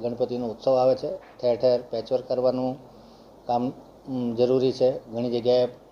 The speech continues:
પાણીની ટાંકી, બૂસ્ટર પંપ, ડ્રેનેજ લાઇન, પાણીની નળીકાઓ એ ચોમાસાને લીધે અથવા કોઈ ગેરંટીવાળો રોડ હોય એ નહીં ખોદવાના પરમિશનને લીધે એ કામો અટકેલા છે.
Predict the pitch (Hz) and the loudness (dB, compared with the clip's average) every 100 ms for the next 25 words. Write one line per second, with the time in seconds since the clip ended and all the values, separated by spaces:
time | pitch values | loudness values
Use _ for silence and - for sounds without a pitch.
0 | - 120 120 123 120 117 117 127 110 107 | -16 -8 -6 -4 -4 -6 -4 -4 -4 -6
1 | - 117 117 123 123 131 - - - - | -6 -8 -2 0 0 -6 -14 -20 -20 -20
2 | - 110 120 123 123 123 123 120 117 123 | -18 -6 2 2 4 4 4 -4 -6 -4
3 | 123 117 - 131 101 - - - - - | -4 0 4 4 4 -2 -20 -20 -20 -20
4 | - 117 120 120 113 117 - 123 113 113 | -20 -8 -6 -4 -4 -2 -2 -4 -4 6
5 | 139 113 - - - - - 120 123 117 | 6 6 0 -20 -20 -20 -10 -4 -4 -4
6 | 123 123 123 - - 113 117 120 123 120 | -4 -4 -4 -6 -12 -4 -2 0 2 2
7 | 117 117 127 135 113 - - - - - | 2 2 4 6 4 0 -18 -20 -20 -14
8 | 120 123 120 127 - - - - - - | -6 -2 -2 -4 -10 -20 -20 -20 -20 -20
9 | - 120 160 160 131 131 127 127 131 139 | -8 -2 -2 2 4 6 4 2 0 -2
10 | - 123 123 127 123 123 131 123 107 - | -8 -6 -6 -6 -4 -2 2 2 0 -8
11 | - - 120 120 113 131 156 117 - | -12 -8 -4 -4 -2 0 2 2 -2